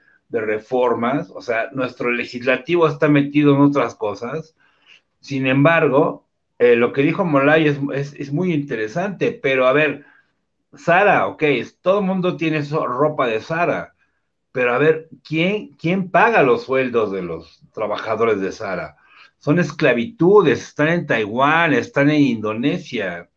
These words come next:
son gente de, en China, que no gana ni tres, cuatro dólares al día. Entonces, en ese sentido, yo creo que el llamado de atención tendría que ser en respecto a eso, o sea,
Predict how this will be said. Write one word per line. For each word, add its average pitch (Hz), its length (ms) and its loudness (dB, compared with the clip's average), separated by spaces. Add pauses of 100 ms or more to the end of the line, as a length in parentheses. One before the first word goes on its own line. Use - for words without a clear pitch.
(600)
son 147 220 -2
gente 156 320 -4
de, 123 360 -6
en 120 200 -10
China, 147 680 -2 (340)
que 131 140 -2
no 160 160 4
gana 175 240 2
ni 151 220 0
tres, 151 480 -2
cuatro 135 440 0
dólares 127 460 0
al 113 200 -10
día. 180 420 -6 (500)
Entonces, 175 540 -2
en 139 200 0
ese 208 240 0
sentido, 143 800 0 (100)
yo 156 180 -2
creo 196 200 0
que 190 100 0
el 151 180 0
llamado 139 420 2
de 139 60 2
atención 107 720 -6 (440)
tendría 117 420 0
que 170 140 -2
ser 143 440 -2
en 113 300 -10 (120)
respecto 107 640 -8
a 110 140 -2
eso, 123 380 -2
o 90 60 -18
sea, 101 320 -8